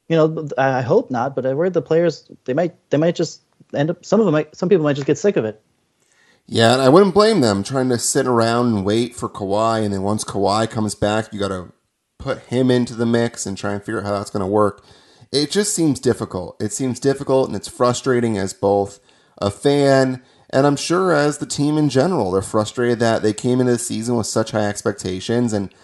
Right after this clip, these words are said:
Speaker 2: hoping everyone health-, have everyone healthy, and that hasn't been the case. And it's been one thing after another. And after the last podcast, right afterwards, it was announced that Kawhi was gonna miss the next couple games, but also what was announced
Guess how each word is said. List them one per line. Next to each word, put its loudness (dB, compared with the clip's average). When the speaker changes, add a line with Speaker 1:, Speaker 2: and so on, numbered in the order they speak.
Speaker 2:
hoping 2
everyone 0
health-, 0
have -2
everyone -2
healthy, -4
and -4
that 2
hasn't 2
been 2
the 2
case. 0
And 0
it's -4
been -4
one 2
thing 0
after 0
another. 0
And 0
after -2
the 6
last 2
podcast, -2
right 0
afterwards, -2
it 0
was -2
announced -4
that -4
Kawhi 0
was -2
gonna -2
miss -4
the -4
next -6
couple -4
games, -6
but -10
also 0
what 0
was -4
announced -4